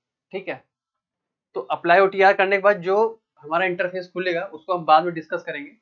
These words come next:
पहले जो बच्चे नए हैं उनके लिए, जो बच्चे नए हैं वो य-, वो यहाँ पे new registration पे click करेंगे।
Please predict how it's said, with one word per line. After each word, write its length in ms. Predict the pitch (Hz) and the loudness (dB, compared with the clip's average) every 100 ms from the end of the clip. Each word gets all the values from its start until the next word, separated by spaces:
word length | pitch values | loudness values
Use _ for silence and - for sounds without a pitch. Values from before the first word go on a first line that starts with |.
| _ _ _ _ | _ _ _ _
पहले 280 | 156 175 202 - _ _ 147 | -2 0 -2 -4 _ _ -8
जो 180 | 156 190 | -4 0
बच्चे 300 | 185 185 202 | 0 0 -2
नए 360 | 175 165 180 | 0 -2 -2
हैं 220 | 160 123 120 _ _ _ _ | -4 -10 -16 _ _ _ _
उनके 260 | 160 160 190 | -6 -2 0
लिए, 160 | 175 139 | 0 -2
जो 120 | 165 | -2
बच्चे 260 | 170 175 | -2 0
नए 180 | 196 190 | 2 2
हैं 60 | 208 | 2
वो 160 | 202 | 2
य-, 180 | 185 180 180 | 2 2 0
वो 220 | 170 196 | 0 0
यहाँ 240 | 180 165 | 2 0
पे 160 | 165 196 202 | -2 -8 -10
new 240 | 160 196 | -4 0
registration 420 | 196 170 151 156 156 | 0 -2 -8 -14 -14
पे 120 | 156 | -20
click 260 | _ 123 | _ -16
करेंगे। 280 | 131 - _ | -14 -16 _